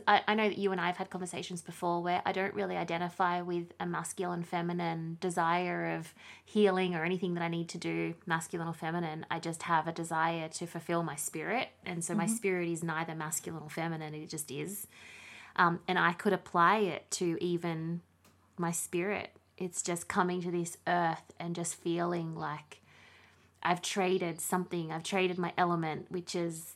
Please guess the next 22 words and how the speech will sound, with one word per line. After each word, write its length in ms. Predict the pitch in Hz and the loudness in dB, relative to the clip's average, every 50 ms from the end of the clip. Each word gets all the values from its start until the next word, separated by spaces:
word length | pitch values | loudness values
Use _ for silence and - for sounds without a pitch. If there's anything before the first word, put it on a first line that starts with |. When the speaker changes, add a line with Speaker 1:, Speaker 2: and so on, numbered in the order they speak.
| _ - | _ -4
Speaker 1:
the 100 | 175 175 | -4 -4
divine 640 | 175 190 175 165 180 170 170 170 170 170 170 170 | -2 -2 0 4 4 4 6 4 4 2 0 0
realm. 640 | 170 175 170 165 170 165 165 165 165 185 190 190 190 - _ _ _ - - | 2 4 6 6 6 4 2 0 -2 -2 -2 -2 -4 -8 _ _ _ -4 -2
I've 140 | 170 175 170 | -2 -2 -2
traded 340 | - - 180 175 180 180 | -2 0 0 0 2 0
it 160 | 175 - - - | 0 -2 -2 -4
for 80 | 190 | -2
the 100 | 180 185 | -2 -2
human 420 | 175 - 202 190 185 185 180 175 175 | -2 -2 0 0 0 0 0 0 0
realm, 520 | 170 170 160 160 156 120 - 190 185 175 _ _ _ _ - | 2 2 2 2 0 -2 -4 -4 -6 -6 _ _ _ _ -4
and 160 | - 180 170 | -2 -2 0
I've 100 | 165 175 170 | 0 -2 0
had 180 | 175 202 220 | 0 2 2
to 60 | 226 233 | 4 2
Speaker 2:
Mm. 100 | 233 233 | 4 2
Speaker 1:
figure 280 | 202 202 190 180 175 | 2 2 0 0 0
out 380 | 180 185 180 175 180 - - - | 2 2 2 2 0 -2 -4 -6
how 280 | - 208 170 165 170 | -6 -4 -2 -2 -2
to 440 | 165 - - - 180 175 165 170 170 - - - - - - - - - - - _ _ _ - | -2 -4 -4 -4 -2 -2 -2 -4 -4 -8 -12 -20 -20 -20 -20 -20 -20 -20 -20 -20 _ _ _ -2
live 600 | 185 190 202 190 180 170 165 160 160 165 165 170 175 - - _ _ _ - - | 4 6 8 8 8 6 2 0 -2 -6 -8 -12 -16 -18 -18 _ _ _ 2 4
on 260 | 180 175 175 175 170 | 6 6 6 6 4
this 240 | 170 170 170 - | 4 2 0 0